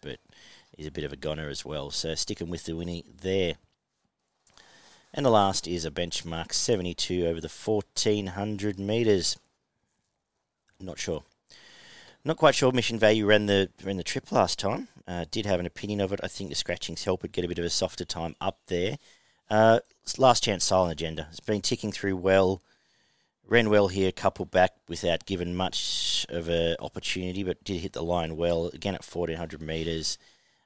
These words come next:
Uh, Jay Collett hopefully can stalk and finish strongly over the top of Mission Value. Not quite sure what to do with Manouche. Scared of it. Uh,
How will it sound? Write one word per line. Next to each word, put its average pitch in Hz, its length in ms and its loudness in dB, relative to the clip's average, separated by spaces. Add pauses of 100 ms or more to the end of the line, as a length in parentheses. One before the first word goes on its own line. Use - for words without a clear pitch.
Uh, 78 160 -4
Jay 90 240 2
Collett 82 640 -4
hopefully 90 400 -2
can 73 180 -10
stalk 71 520 -6 (100)
and 78 440 -8 (420)
finish - 540 -6
strongly 90 800 -4
over 107 240 6
the 107 40 0
top - 280 2
of 117 80 -6
Mission 120 280 -4
Value. 113 380 2 (1600)
Not 196 240 -2
quite 156 300 4
sure 127 180 4
what 120 140 4
to 92 60 -10
do 107 120 0
with 117 140 -2
Manouche. 127 420 -2
Scared 139 300 6
of 131 80 4
it. - 320 -2 (280)
Uh, 95 300 6